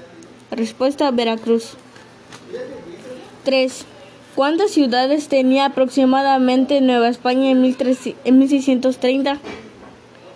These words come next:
Respuesta: eran más de trescientos treinta.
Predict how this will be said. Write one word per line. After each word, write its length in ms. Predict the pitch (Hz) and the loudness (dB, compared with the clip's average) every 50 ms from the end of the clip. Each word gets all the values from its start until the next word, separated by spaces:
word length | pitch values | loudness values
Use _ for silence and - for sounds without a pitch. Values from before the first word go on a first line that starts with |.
| - - - - - - | -20 -20 -20 -12 -6 -4
Respuesta: 640 | 247 262 247 - 269 269 294 285 - 262 233 - - | -2 -2 -2 -2 -2 -2 -2 -2 -4 -4 -4 -4 -4
eran 300 | - 240 269 285 285 294 | -2 0 0 2 2 2
más 160 | 277 277 277 | 2 2 2
de 140 | 285 277 269 | 2 0 0
trescientos 640 | 269 240 233 240 240 262 254 247 247 262 254 254 | -2 -2 -2 0 0 0 -2 -2 -2 -4 -6 -4
treinta. 440 | - 233 233 233 233 226 226 226 | -4 -2 0 0 0 -2 -2 -6